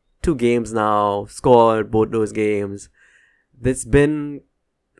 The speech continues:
I guess, a spot up for grabs in this Brentford team, I think. And he kinda had it, he lost it. I think he could possibly win it back, coming, given his, like, goal scoring form off the bench. Or maybe they keep him as a super sub, but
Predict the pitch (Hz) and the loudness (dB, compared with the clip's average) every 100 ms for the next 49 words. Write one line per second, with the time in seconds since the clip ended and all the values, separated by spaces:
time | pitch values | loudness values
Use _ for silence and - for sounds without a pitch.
0 | - 120 110 117 - 123 - 123 - 123 | -8 -6 -2 -2 -4 -8 -2 0 0 -4
1 | 110 - 117 107 104 104 107 107 104 104 | -8 -8 -6 -2 -2 -4 -6 -8 -6 -4
2 | 98 90 98 - 110 101 127 151 - 101 | -4 -6 -10 -10 -10 -8 -8 -12 -12 -12
3 | - 113 - _ _ _ _ _ _ _ | -8 -10 -10 _ _ _ _ _ _ _
4 | 110 110 110 107 104 101 107 127 120 123 | -4 -2 -2 -4 -6 -8 -8 0 2 2
5 | 127 113 113 113 - 117 104 110 - 110 | 2 2 2 -2 -4 0 2 2 -2 -4
6 | 107 104 - _ _ _ - 113 - 127 | -4 -6 -8 _ _ _ -8 -8 -4 -4
7 | 143 151 147 - 135 139 135 135 127 123 | -4 -8 -8 -4 -6 -6 -8 -6 -4 -6
8 | 113 101 113 180 _ _ _ _ _ _ | -4 -4 -4 -8 _ _ _ _ _ _
9 | _ - 131 107 110 110 110 _ _ _ | _ -2 -2 -2 -6 -8 -16 _ _ _
10 | - 120 123 131 113 110 95 104 101 - | 0 2 2 -2 -4 -8 -4 -2 -2 -2
11 | 101 92 110 104 95 98 92 117 147 165 | -4 -4 -4 -4 -6 -8 -8 -6 -6 -6
12 | 180 170 165 123 113 107 104 107 95 - | -6 -6 -6 -6 -6 -6 -10 -14 -14 -12
13 | 104 98 101 90 | -12 -8 -8 -8